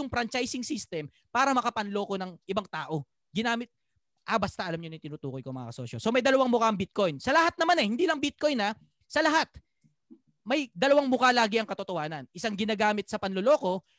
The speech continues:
at isang ginagamit para i-improve ang buhay mo. O mamili na lang kayo kung saan kayo maniniwala. Kasi pares maganda eh.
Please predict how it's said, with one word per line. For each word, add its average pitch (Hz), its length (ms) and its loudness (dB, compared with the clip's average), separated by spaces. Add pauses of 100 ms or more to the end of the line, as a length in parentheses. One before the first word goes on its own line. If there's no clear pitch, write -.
(120)
at 190 80 -12
isang 240 160 -4
ginagamit 226 640 -2
para 226 240 -2
i-improve 202 360 -4
ang 175 120 -6
buhay 143 280 -4
mo. 131 200 -6 (320)
O 151 140 -8
mamili 220 400 -2
na 226 160 -2
lang 196 80 -6
kayo 226 160 2
kung 180 60 -6
saan 185 100 -6
kayo 170 100 -6
maniniwala. 151 540 -8 (1900)
Kasi 277 240 0
pares 262 240 2
maganda 226 320 2
eh. 175 160 0